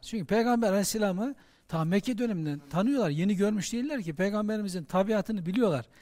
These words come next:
O yüzden bir şey yapmayacaklarını biliyorlar Aleyhisselatü Vesselam ve ashabının. Bunun üzerine Peygamber Aleyhisselam diyor ki, "Hepiniz serbestsiniz. Bundan sonraki hayatınıza devam edebilirsiniz." Hatta Peygamber Aleyhisselam onlara çok rahat bir yaşam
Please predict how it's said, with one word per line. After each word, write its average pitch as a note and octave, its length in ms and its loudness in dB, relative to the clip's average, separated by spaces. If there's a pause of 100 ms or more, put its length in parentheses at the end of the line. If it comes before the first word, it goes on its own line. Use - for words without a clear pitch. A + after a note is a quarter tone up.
(360)
O C4 120 4
yüzden B3 240 2
bir G#3+ 60 0
şey B3 140 2
yapmayacaklarını G#3 760 2
biliyorlar F#3+ 400 2
Aleyhisselatü D#3+ 580 -2
Vesselam D3+ 340 -4
ve E3+ 60 -6
ashabının. E3 600 -4 (520)
Bunun C#4+ 140 -2
üzerine G#3+ 280 2
Peygamber A3 420 0
Aleyhisselam G#3 340 -2
diyor G3 120 -4
ki, G#3 100 -4
"Hepiniz F#3 280 -6
serbestsiniz. D3 800 -2 (460)
Bundan A3 200 4
sonraki F#3+ 340 0
hayatınıza F3+ 540 -2
devam D#3 260 -2
edebilirsiniz." C#3+ 600 -8
Hatta E3+ 380 -4
Peygamber G3 460 0
Aleyhisselam F#3 500 -2 (400)
onlara G3+ 480 2 (1700)
çok B3 260 0
rahat A#3 280 2
bir C4+ 180 -2
yaşam A#3 420 -2